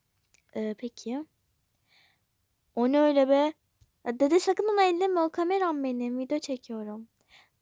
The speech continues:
Ünlü mü olduk kız? Ha ha hayt. Ay <laughs> anneanne.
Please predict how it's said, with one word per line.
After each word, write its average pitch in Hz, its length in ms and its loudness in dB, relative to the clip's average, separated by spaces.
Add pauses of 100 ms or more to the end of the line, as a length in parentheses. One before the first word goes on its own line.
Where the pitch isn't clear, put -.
Ünlü 440 200 -2
mü 453 120 2
olduk 427 420 0
kız? 415 440 4
Ha - 280 2
ha 523 60 2 (100)
hayt. - 380 -2 (580)
Ay 247 180 -2
<laughs> 277 260 -6
anneanne. 294 400 -8